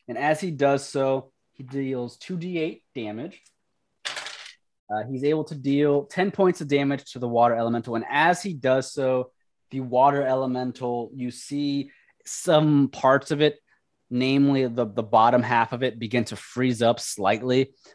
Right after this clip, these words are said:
Uh, Damon, you feel some of the cold inside, but it doesn't harm you. It's just the outer portions of the water elemental. And basically, Camros reduces its movement speed by ten feet, and he dealt ten points of damage to it.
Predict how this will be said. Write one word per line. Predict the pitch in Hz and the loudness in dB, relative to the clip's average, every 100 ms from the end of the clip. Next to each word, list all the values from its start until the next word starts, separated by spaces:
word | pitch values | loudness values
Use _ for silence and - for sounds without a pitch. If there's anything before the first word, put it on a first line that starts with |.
| - | -6
Uh, | 107 | -4
Damon, | 110 143 147 151 | 0 4 6 6
you | 156 | 4
feel | - 175 170 | 2 2 4
some | 147 151 | 4 0
of | |
the | 139 | 0
cold | - 147 147 143 | -2 2 2 2
inside, | 127 123 123 120 135 | 0 -2 2 2 2
but | 135 | 0
it | 139 | -4
doesn't | 151 143 | -6 -6
harm | - 104 107 | 0 0 2
you. | 110 113 | 0 -2
It's | 107 | -6
just | - - | -8 -6
the | 127 | -2
outer | 92 101 | 0 0
portions | 104 - 104 - 101 98 | -2 -2 -2 -2 -4 -4
of | 98 | -6
the | 95 98 | -6 -6
water | 95 101 98 | 0 0 0
elemental. | 98 101 101 104 - _ _ _ - | -2 -4 -4 -6 -8 _ _ _ -4
And | 120 120 117 - _ _ 127 | 0 2 0 -4 _ _ 2
basically, | 139 147 131 | 2 0 -4
Camros | 139 135 139 135 - - _ | 0 4 4 2 -4 -20 _
reduces | 120 123 131 127 139 120 | -6 -2 0 0 -2 -8
its | - | -6
movement | 110 113 107 101 | -4 -2 -2 -4
speed | - 104 104 | -6 -10 -6
by | 95 90 | -4 -4
ten | - 101 92 | -6 -8 -8
feet, | - 78 - _ _ - | -10 -18 -20 _ _ -10
and | 107 | -8
he | |
dealt | 104 107 98 | -4 -6 -6
ten | - 98 | -8 -10
points | - 95 - | -10 -12 -14
of | 82 | -16
damage | 76 - - | -16 -18 -20
to | - | -20
it. | 53 | -20